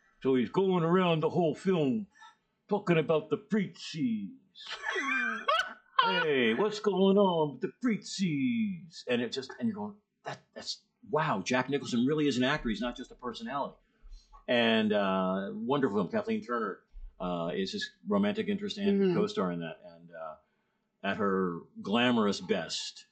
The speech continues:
Speaker 1: and, uh, and things like, so we do, to-, some kind of a film. We do a lot of classic Hollywood. We did Now Voyager with Bette Davis recently,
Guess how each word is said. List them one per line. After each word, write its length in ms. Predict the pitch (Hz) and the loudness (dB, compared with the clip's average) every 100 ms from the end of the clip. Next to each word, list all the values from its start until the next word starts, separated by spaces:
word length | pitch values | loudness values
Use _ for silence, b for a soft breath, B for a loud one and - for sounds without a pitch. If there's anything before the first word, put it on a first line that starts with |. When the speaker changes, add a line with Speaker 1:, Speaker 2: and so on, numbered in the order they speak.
| _ _ _ | _ _ _
Speaker 1:
and, 400 | 90 87 87 85 87 | -8 -4 -4 -4 -2
uh, 320 | 85 85 85 | -2 -2 -4
and 100 | 113 | -2
things 160 | 143 123 | 0 0
like, 140 | 120 | 0
so 100 | 107 | 2
we 100 | 117 | 0
do, 300 | 104 - - - - - | 0 -6 -10 -12 -20 -6
to-, 320 | 156 - 127 - _ _ _ - 101 95 | -4 -2 -6 -12 _ _ _ -18 -16 -14
some 200 | - 123 | -8 -4
kind 140 | 135 143 | 0 0
of 60 | |
a 40 | 139 | 0
film. 180 | 131 113 | 0 2
We 60 | |
do 160 | 104 117 | 0 0
a 40 | |
lot 180 | 107 113 | 2 2
of 240 | 120 107 - | -2 -4 -4
classic 280 | 110 - - | -4 -2 -2
Hollywood. 460 | 110 110 110 214 | 0 2 2 0
We 60 | 202 | -2
did 180 | 190 90 | -4 -6
Now 220 | 135 214 | -4 -4
Voyager 520 | 95 101 104 101 120 | -2 -2 -2 -4 -8
with 140 | 117 - | -8 -8
Bette 180 | 92 90 | -10 -6
Davis 380 | 95 98 101 | -6 -6 -8
recently, 560 | 104 101 107 110 110 | -8 -8 -8 -8 -10